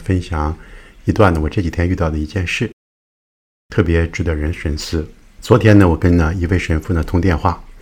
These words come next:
他向我分享了一段呢他所遇到的事。他说呢，现在的教友呢太容易相信别人了。有人呢向他们介绍说：“你有为曾经堕胎过的孩子灵洗的需求吗？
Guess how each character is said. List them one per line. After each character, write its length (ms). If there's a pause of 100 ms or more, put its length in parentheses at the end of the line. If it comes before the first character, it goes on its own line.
(140)
他 100
向 180
我 100
分 200
享 200
了 80
一 100
段 220
呢 120
他 120
所 160
遇 120
到 160
的 100
事。 260 (440)
他 140
说 180
呢， 140
现 180
在 100
的 100
教 240
友 100
呢 120
太 220
容 220
易 80
相 260
信 220
别 180
人 220
了。 100 (720)
有 160
人 200
呢 140
向 280
他 120
们 140
介 100
绍 140
说 400 (300)
：“你 120
有 140
为 340
曾 240
经 140
堕 140
胎 160
过 160
的 40
孩 300
子 240 (300)
灵 200
洗 140
的 100
需 220
求 180
吗？ 220